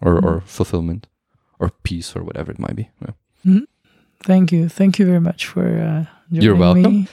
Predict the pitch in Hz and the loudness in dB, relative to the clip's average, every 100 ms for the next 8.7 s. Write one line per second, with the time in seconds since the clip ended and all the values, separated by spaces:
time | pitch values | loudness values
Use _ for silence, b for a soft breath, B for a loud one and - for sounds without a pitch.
0 | _ - 107 101 - 95 101 135 104 101 | _ 0 2 2 2 2 2 2 2 2
1 | 95 95 98 98 - 98 - - 90 - | 2 2 2 0 2 0 0 -4 -4 0
2 | 139 208 - B B B 107 110 113 - | 0 0 -10 B B B 4 4 2 0
3 | 110 101 101 101 - 107 110 131 170 180 | 0 2 2 0 0 2 4 4 2 0
4 | - 117 110 104 104 - 110 101 - 110 | -2 0 2 2 0 0 0 0 2 0
5 | - 139 170 - - _ b b b 190 | 2 0 0 -2 -10 _ b b b -8
6 | 302 113 104 98 104 98 92 98 92 92 | -2 2 2 4 4 4 2 2 2 2
7 | 87 82 80 - 117 113 131 190 208 - | 2 0 -2 0 0 0 -2 -4 -8 -12
8 | - 90 87 87 87 87 | -4 0 2 2 2 0